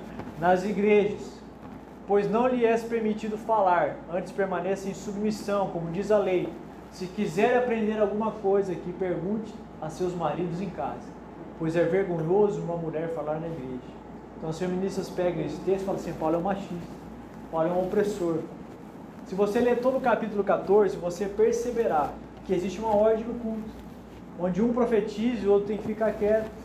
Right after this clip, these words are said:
Se haja intérprete, fala, se um fala em língua e consegue interpretar, existe uma ordem do culto,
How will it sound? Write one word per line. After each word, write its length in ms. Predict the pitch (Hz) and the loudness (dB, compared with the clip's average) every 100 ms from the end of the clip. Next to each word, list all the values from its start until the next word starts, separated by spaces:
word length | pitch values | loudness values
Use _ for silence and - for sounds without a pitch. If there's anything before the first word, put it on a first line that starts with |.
| - - - | -14 -16 -16
Se 180 | - 190 | 2 8
haja 260 | 202 214 | 8 6
intérprete, 600 | 214 - 202 220 202 - 170 | -2 -2 0 0 -2 -8 -10
fala, 460 | - 196 214 214 | 0 2 4 0
se 160 | - 208 | -4 -4
um 100 | 214 | -2
fala 240 | 226 214 | 2 2
em 60 | 196 | 2
língua 240 | 214 214 | 0 -2
e 20 | |
consegue 420 | 202 190 196 208 208 | -4 -4 -2 -2 2
interpretar, 840 | 214 208 254 - 190 208 214 214 | 2 2 2 2 4 6 4 2
existe 320 | 185 208 - | 0 -2 -4
uma 180 | 240 220 | 2 6
ordem 360 | 226 254 247 233 | 6 6 2 -4
do 140 | 233 | -6
culto, 440 | - 247 262 - | -4 -2 -2 -6